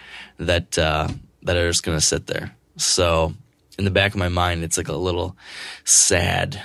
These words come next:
uh, realization that there could be some just giant bone over there that's untouched. 'Cause I talked to both this landowner and then another rancher, both said that they seem to think that the bigger deer are on the other side of the river.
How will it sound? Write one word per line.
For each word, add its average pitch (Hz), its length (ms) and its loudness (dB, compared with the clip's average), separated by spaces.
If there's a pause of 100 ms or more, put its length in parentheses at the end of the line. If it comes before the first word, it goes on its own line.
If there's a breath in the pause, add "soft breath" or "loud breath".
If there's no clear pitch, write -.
uh, 85 420 -2
realization 90 760 2
that 85 160 2 (160)
there 87 180 0
could 90 220 0
be 85 100 0
some 80 300 0
just - 240 0
giant 90 480 2
bone 87 260 2
over 85 180 0
there 85 180 2
that's 80 180 0
untouched. 78 500 0
'Cause 98 120 2
I 101 40 6
talked 120 320 0
to 90 220 2 (440 loud breath)
both 107 280 4
this 113 220 0
landowner 104 480 4
and 92 180 -4
then 92 80 0
another 98 400 2
rancher, 90 400 0
both 98 360 2
said 98 360 2
that 90 160 -2
they 98 160 4
seem 101 280 2
to 92 60 0
think 92 400 -2
that 80 180 -4
the 82 80 -6
bigger 95 400 2
deer 95 420 2 (680 loud breath)
are 92 400 2
on 92 160 -2
the 92 120 -2
other 87 180 0
side 95 260 2
of 98 60 4
the 87 100 0
river. 123 320 2